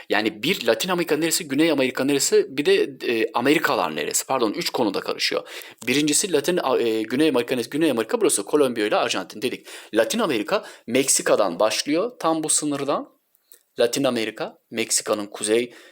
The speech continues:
sınırı, Amerika, a, a, Amerikan, Meksikan, e, sınırdan başlıyor sevgili arkadaşlar. E, burada Latin Amerika ve güneye kadar yine Arjantin'e kadar olan bölgeye biz şu koca alana arkadaşlar onlarca devlet giriyor buraya.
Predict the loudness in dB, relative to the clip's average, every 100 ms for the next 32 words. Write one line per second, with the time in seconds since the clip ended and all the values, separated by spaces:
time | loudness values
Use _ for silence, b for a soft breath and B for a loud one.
0 | B -2 0 -2 -2 -4 -2 -2 -2 -4
1 | -2 -4 -4 -4 -6 -4 -4 -4 -4 -2
2 | -4 -4 -8 -2 -4 -2 -8 -8 -6 -4
3 | -2 -2 -4 -6 -6 -4 -2 -2 -4 -6
4 | -6 -6 -4 -4 -4 -6 -4 -2 -4 -6
5 | B B B B B -2 0 -2 -2 -2
6 | -4 -4 -2 -2 -2 -2 -6 -4 -4 -4
7 | -4 -12 -6 -2 0 0 -2 -2 -2 -6
8 | -4 -2 -2 -2 -4 -8 -6 -4 -4 -2
9 | -4 -2 -2 0 0 0 0 -2 -6 -6
10 | -6 -2 0 2 2 0 -2 -4 -2 -2
11 | B B B B B B -6 -6 -2 -2
12 | -2 0 -2 0 0 0 -2 0 -2 -2
13 | -2 -6 -10 -12 -6 -6 -2 -2 -2 -4